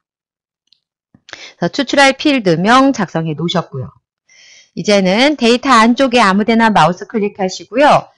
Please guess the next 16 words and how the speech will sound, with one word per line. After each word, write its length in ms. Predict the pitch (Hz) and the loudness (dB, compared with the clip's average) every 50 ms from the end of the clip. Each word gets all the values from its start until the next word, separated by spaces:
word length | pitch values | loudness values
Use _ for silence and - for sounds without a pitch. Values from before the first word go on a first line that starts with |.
| _ _ _ _ | _ _ _ _
데이터에 460 | 240 247 262 254 262 285 269 269 262 | 0 0 0 2 2 2 2 4 4
가셔서 720 | 247 226 226 233 233 226 220 - 220 208 208 208 202 208 | 2 0 2 2 0 0 0 2 2 4 6 4 4 2
정렬 380 | 202 - 175 160 170 175 175 180 | 0 -4 -6 -4 -2 -2 -2 -2
및 160 | 185 185 185 | -2 -4 -4
필터에 800 | - 240 220 220 220 185 185 165 147 147 180 220 262 302 294 - | -4 -4 -4 -4 -4 -4 -4 -2 0 0 0 2 2 0 0 -4
고급을 500 | _ - 147 135 127 139 139 180 214 220 | _ -8 -8 -6 -8 -10 -6 -6 -6 -6
클릭합니다. 640 | 214 190 151 135 - - 175 160 143 - _ _ - - - _ _ _ _ _ _ _ _ _ _ _ _ _ _ - - - _ _ _ - | -6 -8 -12 -12 -12 -16 -20 -20 -20 -20 _ _ -20 -20 -20 _ _ _ _ _ _ _ _ _ _ _ _ _ _ -20 -20 -20 _ _ _ 0
에이 200 | 220 233 247 240 | 2 2 2 0
이부터 600 | 233 240 254 226 254 247 - 233 214 202 202 202 - | 0 -2 0 -2 -2 -4 -2 0 2 4 4 2 2
에이치 380 | 175 180 185 190 - - 196 185 | 0 0 -2 -2 -2 -4 -2 -2
이십구 460 | 190 - - 202 - _ 208 208 190 | -2 -4 -6 -10 -8 _ -2 0 0
영역의 500 | 165 147 151 156 170 170 160 190 196 196 | 0 0 -2 -4 -4 -4 -2 -4 -4 -2
데이터를 540 | 196 175 156 156 156 - 185 175 185 180 180 | -2 -2 -4 -4 -4 -6 -4 -2 -2 -4 -4
가지고 760 | 156 139 135 - 131 135 - 185 196 190 170 156 127 113 - _ _ | -8 -10 -10 -12 -16 -10 -4 0 0 2 2 0 -2 -6 -12 _ _
조건 360 | - - 160 - - 175 170 165 | -16 -16 -14 -6 -6 -6 -4 -4
범위는 800 | 151 147 139 147 156 156 147 147 160 202 240 277 320 349 349 | -6 -6 -6 -6 -6 -6 -6 -4 -2 0 0 0 0 0 -4